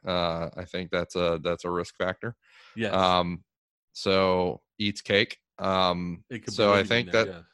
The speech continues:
Speaker 1: yeah, I think, I think that, uh, you have to watch out there.
Speaker 2: Mm-hmm.
Speaker 1: But yeah, seriously, um, I, I would still take the under on whatever people are setting the over under, uh, as for which week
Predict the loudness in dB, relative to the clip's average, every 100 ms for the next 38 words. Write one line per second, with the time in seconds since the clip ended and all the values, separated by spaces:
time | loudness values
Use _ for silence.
0 | _ _ _ _ -4 0 0 0 -4 -6
1 | -6 -6 -4 -6 -2 -2 0 -2 0 0
2 | -2 -4 -6 -4 -2 -2 -4 -6 -10 -10
3 | _ _ _ _ _ -2 2 4 2 2
4 | 4 4 6 4 4 4 4 6 4 2
5 | -4 -10 _ _ _ -20 _ -4 0 0
6 | -2 -10 -2 0 0 4 4 6 4 4
7 | 0 0 4 4 4 4 4 4 4 4
8 | 4 6 6 4 2 -2 -4 0 0 2
9 | 2 2 0 -4 0 0 0 0 0 0
10 | 0 0 -2 -8 -8 -6 -6 -8 -20 _
11 | _ -6 -2 -2 -4 -2 -2 -2 -6 -6
12 | -6 -6 -8 -6 -6